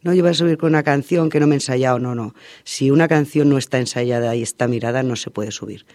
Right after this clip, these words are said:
porque la gente necesita lo mejor y depende mucha gente de ti y que ellos lo pasen bien. Y tú también. Lo más importante del escenario es que tú te lo pases bien, pero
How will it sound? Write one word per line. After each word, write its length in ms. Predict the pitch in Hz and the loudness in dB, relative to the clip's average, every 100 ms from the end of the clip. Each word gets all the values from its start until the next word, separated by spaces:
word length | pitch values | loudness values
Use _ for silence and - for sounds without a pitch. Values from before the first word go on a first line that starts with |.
| _ | _
porque 200 | - 113 107 | -12 -6 -4
la 100 | 104 | -4
gente 540 | 120 120 139 143 156 _ - | -4 -4 -2 -4 -6 _ -8
necesita 380 | 113 117 113 | -6 -6 -4
lo 80 | 110 | -4
mejor 380 | 95 - 90 - _ _ _ _ _ | -6 -8 -14 -14 _ _ _ _ _
y 100 | 127 | -6
depende 360 | 110 110 110 113 | -4 -4 -2 -2
mucha 240 | 120 110 | -4 -6
gente 260 | 120 110 113 | -6 -4 -2
de 160 | 113 | -4
ti 300 | 110 143 190 - | -2 -2 -2 -6
y 120 | 135 | -6
que 180 | 117 104 | -4 -2
ellos 240 | 107 - | -4 -4
lo 100 | 127 | -4
pasen 240 | 107 113 117 | -4 -6 -4
bien. 180 | 135 - | -4 -4
Y 80 | 151 | 0
tú 320 | 175 196 - _ - | 2 0 -2 _ -4
también. 360 | 120 127 113 - _ _ _ | 0 0 -2 -12 _ _ _
Lo 60 | 127 | -2
más 140 | 139 | 0
importante 480 | 165 156 147 147 135 | 0 -2 0 -2 -2
del 80 | 139 | -4
escenario 420 | - 131 127 151 | -4 -2 0 0
es 100 | 156 | -2
que 260 | - 117 - - - _ _ | -4 -6 -6 -18 -20 _ _
tú 340 | 151 160 165 - _ _ | 0 2 0 -12 _ _
te 100 | - | -4
lo 80 | 131 | 0
pases 300 | 127 135 113 | 0 -2 -6
bien, 260 | 101 98 - _ | -8 -10 -14 _
pero 340 | - 120 104 | -4 0 0